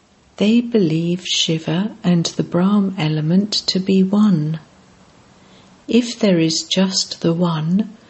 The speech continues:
why are three separate names given? Shiva is worshipped in the form of a lingam, oval shape. In what form have they shown the worship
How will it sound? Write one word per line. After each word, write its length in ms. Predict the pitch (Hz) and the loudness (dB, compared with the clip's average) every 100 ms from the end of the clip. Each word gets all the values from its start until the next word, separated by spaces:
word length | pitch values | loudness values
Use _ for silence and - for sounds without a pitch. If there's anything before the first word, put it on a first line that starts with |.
| _ _ _ | _ _ _
why 360 | - 208 240 233 | 0 4 6 6
are 200 | 196 185 | 6 4
three 520 | 185 - 202 202 214 | 2 -2 2 2 2
separate 680 | 214 - 185 190 190 190 - | 0 0 -2 -2 -4 -2 0
names 540 | 208 220 220 190 190 | 2 4 4 2 -2
given? 540 | - 160 160 165 160 160 - _ _ _ _ _ _ _ _ _ _ _ _ _ _ _ _ | -4 -8 -6 -4 -6 -8 -18 _ _ _ _ _ _ _ _ _ _ _ _ _ _ _ _
Shiva 560 | - - 175 165 175 202 | -10 -2 0 2 0 0
is 280 | - 190 - | 0 -2 0
worshipped 720 | 180 170 160 - 190 196 - | 0 0 -2 0 0 -2 -6
in 220 | - 175 165 | -2 0 2
the 100 | 165 | -2
form 440 | - 190 190 190 | 0 4 8 8
of 160 | 185 185 | 6 4
a 40 | |
lingam, 720 | 185 202 208 190 165 160 165 - _ _ _ | 4 6 4 2 0 0 -4 -8 _ _ _
oval 480 | - 180 185 185 180 | 2 4 4 2 -2
shape. 600 | 170 - 170 165 185 - - _ _ _ _ _ _ _ _ _ _ _ _ - | -2 -2 -2 -4 -10 -16 -20 _ _ _ _ _ _ _ _ _ _ _ _ 0
In 280 | 196 180 185 | 4 8 8
what 300 | 202 240 240 | 6 4 -2
form 580 | - - 233 208 156 165 - | -4 0 2 2 0 -2 -4
have 180 | 180 - | -4 0
they 200 | 180 175 | 0 0
shown 500 | - 165 165 190 196 | 0 0 4 4 4
the 160 | 190 | 0
worship 760 | 165 170 170 - 196 190 - | 0 0 -2 -2 -2 -2 -6